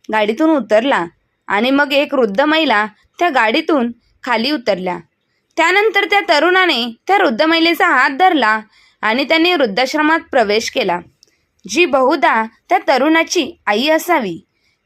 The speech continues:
त्या महिलेचे वय अंदाजे पंचावन्न वर्ष असावे.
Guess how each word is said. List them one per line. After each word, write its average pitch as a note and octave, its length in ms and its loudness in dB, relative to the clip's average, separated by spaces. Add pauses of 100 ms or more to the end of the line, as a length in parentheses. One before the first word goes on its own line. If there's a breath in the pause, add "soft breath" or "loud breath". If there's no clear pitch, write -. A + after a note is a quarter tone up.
त्या G4 100 4
महिलेचे E4+ 500 0
वय F#4+ 160 2
अंदाजे C#4 720 0 (140)
पंचावन्न C#4+ 540 0
वर्ष E4+ 320 2
असावे. A#3+ 600 0